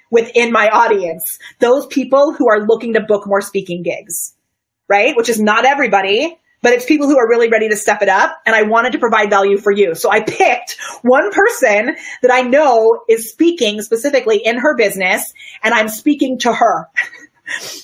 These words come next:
And by speaking to her, I don't have to create anything. I know her. She's a friend of mine,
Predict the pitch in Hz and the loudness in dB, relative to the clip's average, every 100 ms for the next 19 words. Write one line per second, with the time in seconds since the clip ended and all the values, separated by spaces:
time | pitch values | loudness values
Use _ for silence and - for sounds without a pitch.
0 | - 233 240 269 294 277 277 - 220 254 | -4 0 0 0 -2 0 -2 0 0 0
1 | 233 226 247 269 254 262 - 277 247 311 | 0 0 0 -2 -4 -6 -4 0 0 0
2 | 214 202 185 175 185 269 - _ - 214 | -2 -4 -4 -4 -2 -6 -10 _ -4 -2
3 | 226 214 285 226 202 262 269 _ - 233 | 2 2 2 2 2 0 -4 _ -4 0
4 | 226 - 247 285 214 208 | 0 0 0 2 2 2